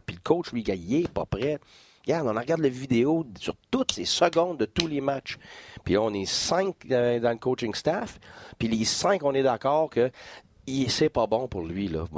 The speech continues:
Voici les raisons. À répétition, bang, bang, bang. Ça, ça s'améliore pas. Ça, ça dépérit.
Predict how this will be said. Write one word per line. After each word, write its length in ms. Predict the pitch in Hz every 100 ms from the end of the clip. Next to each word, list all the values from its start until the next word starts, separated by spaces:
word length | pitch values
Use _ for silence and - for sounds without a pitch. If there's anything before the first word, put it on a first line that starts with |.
| 82
Voici 320 | 82 127 - 180
les 100 | 147
raisons. 520 | 117 101 101 123 135
À 120 | - 92
répétition, 600 | 120 - - - 131 120
bang, 300 | 101 110 98
bang, 260 | 95 104 82
bang. 260 | 87 90
Ça, 140 | - 156
ça 140 | 135
s'améliore 420 | - 113 104 101
pas. 280 | 95 117 127
Ça, 260 | - - 160
ça 160 | 131
dépérit. 520 | 123 113 117 104 113